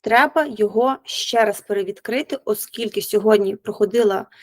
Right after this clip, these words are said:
експірація по пала-, е, по какао, і всі відкладені ордери були видалені. Тому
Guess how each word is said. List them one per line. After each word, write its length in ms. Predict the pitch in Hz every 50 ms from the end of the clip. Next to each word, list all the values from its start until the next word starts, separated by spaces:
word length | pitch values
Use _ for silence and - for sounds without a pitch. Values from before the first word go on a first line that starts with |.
| - - _ _ _ _
експірація 880 | - 254 254 - - - - 269 262 247 226 202 185 - - - 196
по 200 | 185 - - 226
пала-, 440 | 214 220 - 196 180 180 175 175 180 - -
е, 140 | 214 208 202
по 400 | 208 _ 240 240 233 226 214 202
какао, 760 | 208 - 226 220 - 202 180 170 170 175 214 302 392 415 - _ _ - - - - _ _ _ _
і 280 | - - 214 214 214 208 208
всі 200 | - - - 311
відкладені 540 | 294 240 - - 214 226 220 240 226 220
ордери 520 | 214 - 190 180 170 - 196 214 247 277 277 - _ _ _ _ _ _ -
були 220 | 208 214 240 233
видалені. 580 | 190 170 175 190 - - 185 190 - - 214 220 _ _
Тому 400 | - 208 208 240 294 339 349 349